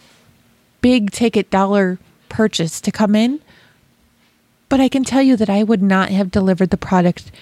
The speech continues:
that the people would have been expecting because I didn't even feel confident in the services that I was providing. If your heart and your confidence are not in the products or services that you are putting out there, then tell your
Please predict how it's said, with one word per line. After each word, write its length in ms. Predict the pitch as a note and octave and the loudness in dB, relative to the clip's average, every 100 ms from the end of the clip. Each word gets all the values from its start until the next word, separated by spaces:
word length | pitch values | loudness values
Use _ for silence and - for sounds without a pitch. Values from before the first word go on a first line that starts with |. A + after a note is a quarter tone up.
| - _ | -20 _
that 160 | G3 F3 | -2 -2
the 60 | - | -2
people 360 | - A3 G#3+ | -2 0 2
would 160 | F#3+ F#3 | 2 0
have 140 | F3+ | 0
been 160 | F#3+ F3 | 0 0
expecting 640 | E3+ - E3+ - F3+ F#3 | -4 -4 -4 -2 0 0
because 340 | G#3 - C4+ - | 0 0 -2 0
I 120 | B3+ | -2
didn't 240 | B3 D4 | 0 0
even 240 | D4 C#4 B3+ | 2 0 0
feel 180 | - B3 | 0 -2
confident 680 | - - C4 A#3 G3 F#3+ | -2 -2 0 2 0 2
in 100 | G3+ | 2
the 60 | G3+ | 0
services 600 | - A3+ G#3 - A3 - | 2 0 0 0 -2 0
that 80 | G3+ | -2
I 100 | F#3 | 0
was 140 | F#3+ | -4
providing. 580 | - G3+ G3 G#3+ F#3+ - _ _ _ _ _ _ - - - - - | -4 -4 0 0 -2 -6 _ _ _ _ _ _ -20 -20 -20 -20 -4
If 180 | A3+ - | -4 0
your 240 | C#4+ F4+ | 0 2
heart 380 | E4+ - C4 A#3 | -2 0 0 2
and 140 | - G#3+ | 2 2
your 140 | A3+ | 2
confidence 680 | - G#3+ G#3+ G3 F3+ E3 - - | 0 0 0 0 -2 -4 -6 0
are 140 | A3 | 2
not 360 | A3 G3+ G#3+ - | 4 4 2 0
in 80 | |
the 80 | G3+ | 0
products 420 | F#3+ G#3+ G#3 G#3 | 0 0 0 0
or 60 | F#3+ | -2
services 560 | F3+ G#3+ G3+ A3+ A#3+ G3+ | 0 0 0 0 0 0
that 160 | F#3+ | -2
you 120 | G3+ | 2
are 100 | G#3+ | 0
putting 340 | G#3 - A3 G#3+ | 0 -2 2 2
out 160 | G#3+ | 2
there, 260 | G#3+ C4 C#4+ _ _ _ _ | 0 -2 -2 _ _ _ _
then 160 | - G#3+ | -4 -4
tell 400 | - - C4+ D4 | -4 -2 2 4
your 220 | D4 C#4 | 4 2